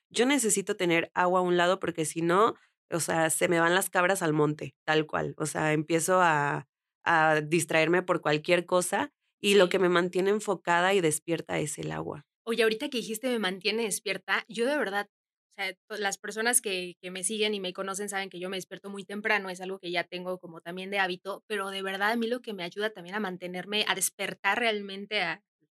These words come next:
Speaker 2: tan cinco de la mañana, es iniciar mi, mi, mi día con un vaso de agua. Eso de
Speaker 1: Ujú.
Speaker 2: verdad me ayuda a despertar. Porque es
Speaker 1: Totalmente.
Speaker 2: vida. Ah.
Speaker 1: Sí, es vida.
Speaker 2: <laughs>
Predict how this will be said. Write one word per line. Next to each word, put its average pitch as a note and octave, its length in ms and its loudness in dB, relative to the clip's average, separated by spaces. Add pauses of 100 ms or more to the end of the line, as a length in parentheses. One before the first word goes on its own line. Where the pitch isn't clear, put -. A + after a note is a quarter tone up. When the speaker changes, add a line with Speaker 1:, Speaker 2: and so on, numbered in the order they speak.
(140)
Speaker 2:
tan F3+ 280 -12
cinco G#3 240 -4
de G3 60 4
la F3 100 0
mañana, F3+ 480 -4 (280)
es G#3 180 -4
iniciar A3 500 0
mi, G#3 460 -4
mi, F3 220 -12
mi F#3 140 -6
día A3+ 360 2 (260)
con F#3+ 120 -14
un F#3+ 100 -12
vaso F#3+ 220 -2
de F#3 80 -4
agua. F3 260 -4 (100)
Eso C4 260 0
de A3 120 0
Speaker 1:
Ujú. G#3 60 0
Speaker 2:
verdad G3+ 280 -2
me A#3+ 100 -2
ayuda A3 200 -2
a A3+ 40 -2
despertar. G3+ 640 -8 (560)
Porque E3+ 100 -6
es D#3 60 -8
Speaker 1:
Totalmente. E3 600 -4
Speaker 2:
vida. - 240 -14
Ah. G3 100 -2 (280)
Speaker 1:
Sí, E3+ 180 0
es F3+ 220 4
vida. F3+ 340 6
Speaker 2:
<laughs> - 280 -6